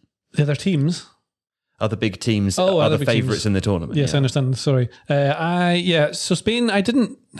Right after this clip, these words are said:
Speaker 1: they weren't really on my radar for some reason because I, it, you almost assume that they're done now because the twenty ten year is gone.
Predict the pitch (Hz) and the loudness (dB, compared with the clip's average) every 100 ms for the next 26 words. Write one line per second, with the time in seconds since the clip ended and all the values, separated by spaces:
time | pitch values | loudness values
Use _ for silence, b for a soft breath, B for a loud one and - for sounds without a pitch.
0 | - 185 240 170 190 190 170 160 156 160 | -2 0 2 2 4 4 4 2 2 4
1 | 151 160 160 135 120 147 127 127 120 123 | 4 2 2 2 0 0 0 2 2 2
2 | 113 131 135 139 135 156 165 - 156 170 | 2 2 2 2 0 0 -8 0 2 2
3 | 165 - 175 151 151 135 143 151 139 131 | 0 -2 0 0 0 0 2 2 2 2
4 | 131 131 123 131 151 147 131 139 131 131 | 0 0 -2 -2 -4 -4 -2 0 0 2
5 | 131 127 123 120 - 127 120 | 2 2 0 -2 -2 0 0